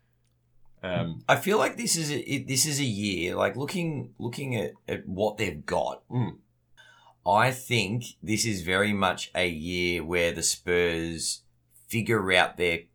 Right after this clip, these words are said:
Speaker 2: key pieces, their
Speaker 1: Yeah.
Speaker 2: core.
Speaker 1: Yeah. So they're gonna, I
Speaker 2: Lot
Speaker 1: think
Speaker 2: of
Speaker 1: the
Speaker 2: young
Speaker 1: plan would be one more top five draft pick.
Speaker 2: Yep.
Speaker 1: Um, they've got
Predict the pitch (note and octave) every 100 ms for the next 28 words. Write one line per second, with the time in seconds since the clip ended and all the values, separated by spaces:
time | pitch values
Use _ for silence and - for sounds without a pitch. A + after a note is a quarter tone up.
0 | _ _ - A#2+ - F2 D#2+ A#1+ - G2
1 | - D#2+ - - - - - - - A#2
2 | C#3 C3+ A#2+ - - - - - - -
3 | A#2+ C3+ A#2 A2+ D3 E3+ C#3+ B2 B2 G#2+
4 | A2+ C#3 D#3+ C#3 B2 B2+ - A2 F#2 E2
5 | D#2+ - D#2+ C#2+ - _ _ _ _ A#2
6 | B2 - - - _ _ _ F2+ F#2+ F#2
7 | E2+ - _ _ _ _ _ _ _ _
8 | _ _ _ _ G#2+ G#2 G2 E2+ A#2+ C3+